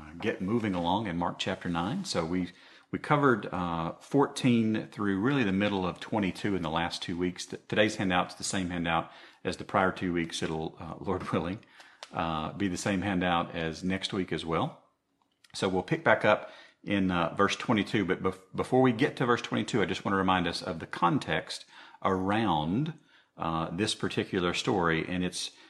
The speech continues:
it's this passage occurs immediately after the disciples not understanding Jesus' teachings about his own resurrection.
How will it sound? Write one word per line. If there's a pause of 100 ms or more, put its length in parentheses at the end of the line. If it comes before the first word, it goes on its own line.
(120)
it's
this
passage
occurs
immediately
after
the
disciples (280)
not
understanding
Jesus'
teachings (320)
about
his
own
resurrection.